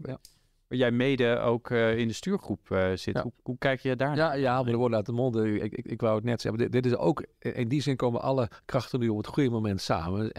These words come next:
Speaker 1: Mpuls, daar worden honderden miljoenen uitgegeven, onderwijs breed, dus alle typen van onderwijs, om ervoor te zorgen dat we die digitalisering, eh, op een goede manier verder vorm kunnen geven. Dat we niet achterlopen, maar juist, eh, nou, zo niet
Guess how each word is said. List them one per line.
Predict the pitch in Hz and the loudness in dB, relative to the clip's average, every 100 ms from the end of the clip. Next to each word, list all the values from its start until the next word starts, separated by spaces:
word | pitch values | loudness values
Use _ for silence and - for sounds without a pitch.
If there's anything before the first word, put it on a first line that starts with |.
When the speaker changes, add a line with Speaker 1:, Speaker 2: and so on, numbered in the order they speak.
| 113 | -4
Speaker 1:
Mpuls, | 101 95 92 | 0 -2 0
daar | 90 | -2
worden | 95 95 | -2 -4
honderden | 87 95 160 131 110 | -2 0 0 2 0
miljoenen | 104 101 104 131 104 90 - - - - - _ | 0 0 0 0 0 -2 -8 -20 -20 -20 -20 _
uitgegeven, | 117 110 101 - 82 85 107 - - | 0 0 -4 -2 0 0 -2 -4 -4
onderwijs | - 131 107 92 90 - _ | -2 0 2 2 0 -4 _
breed, | - 92 95 | -8 0 0
dus | 107 107 | 0 -2
alle | 127 107 - | -2 -2 0
typen | 113 104 | -2 0
van | 95 98 | -2 -2
onderwijs, | 98 87 78 - - _ _ - - _ _ | -2 -2 -4 -8 -14 _ _ -20 -20 _ _
om | - 156 131 | 0 0 0
ervoor | 90 113 123 | -2 -2 0
te | |
zorgen | 123 147 117 117 | 0 2 2 0
dat | 117 | -2
we | 117 | 0
die | 113 | -2
digitalisering, | 107 104 - 110 95 120 131 107 92 101 | -2 -4 -2 -2 0 0 0 0 -2 -2
eh, | 101 85 | -2 -2
op | 87 | -4
een | - | -4
goede | - 117 | -2 0
manier | 110 104 98 95 | 0 0 0 0
verder | 104 90 85 | 0 -2 0
vorm | 117 147 | 0 0
kunnen | 101 82 | -2 -2
geven. | - 73 78 | -4 -6 -4
Dat | 90 85 | -4 -2
we | |
niet | 101 107 | -2 0
achterlopen, | 107 113 95 90 98 92 | -2 0 0 0 -2 -2
maar | 92 | 0
juist, | 87 85 - | -2 -4 -4
eh, | 92 87 90 | -4 -2 -2
nou, | 92 82 73 - 87 - _ _ _ _ _ _ - | -2 -4 -6 -10 -12 -12 _ _ _ _ _ _ -6
zo | 92 95 | -2 0
niet | 92 - | 0 -4